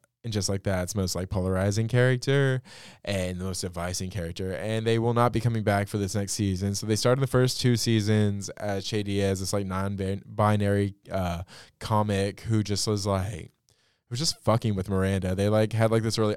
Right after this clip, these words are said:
awkward sex scene at, like, in front of Carrie, and I was like, "Oh my God, like, why did they, like,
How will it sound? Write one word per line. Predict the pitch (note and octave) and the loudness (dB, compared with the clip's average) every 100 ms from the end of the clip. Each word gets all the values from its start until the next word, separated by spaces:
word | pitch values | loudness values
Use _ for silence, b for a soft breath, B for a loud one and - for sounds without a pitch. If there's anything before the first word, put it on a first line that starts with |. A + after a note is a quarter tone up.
| - | 0
awkward | F#2+ A2 A#2+ A2 | 0 2 0 0
sex | - - | -2 -2
scene | - A2+ G#2+ | -4 -2 -2
at, | F#2 - | -4 -8
like, | G2 G2+ | -6 -6
in | E2+ G#2+ | -6 -8
front | G#2+ | -8
of | G#2 | -8
Carrie, | - G#2+ G#2+ G#2 | -6 -2 0 0
and | G2 | 0
I | |
was | G2 G2 | -2 -2
like, | G#2+ | -4
"Oh | A#2 A#2+ | -2 0
my | C#3+ | 0
God, | C#3 A2+ A2+ A#2+ G#2+ | 0 0 0 0 -2
like, | G2+ F#2+ | -4 -4
why | F#2+ | -4
did | B2 | -2
they, | A#2+ A#2+ | 0 0
like, | A#2 A2+ G#2+ G#2 - | 0 0 0 -2 -6